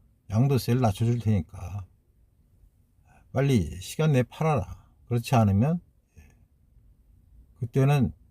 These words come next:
가중처벌하겠다.라고 숨통을 트여줘야 될 거 아니에요.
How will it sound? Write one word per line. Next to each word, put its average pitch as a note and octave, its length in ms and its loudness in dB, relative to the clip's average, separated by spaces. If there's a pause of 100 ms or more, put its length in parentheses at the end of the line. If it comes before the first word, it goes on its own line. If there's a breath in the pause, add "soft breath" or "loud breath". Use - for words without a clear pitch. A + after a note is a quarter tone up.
(140)
가중처벌하겠다.라고 A#2+ 1900 -2
숨통을 A#3 560 4
트여줘야 A#3 380 -2
될 C#3+ 100 0
거 G2 120 -6
아니에요. D#2+ 280 -12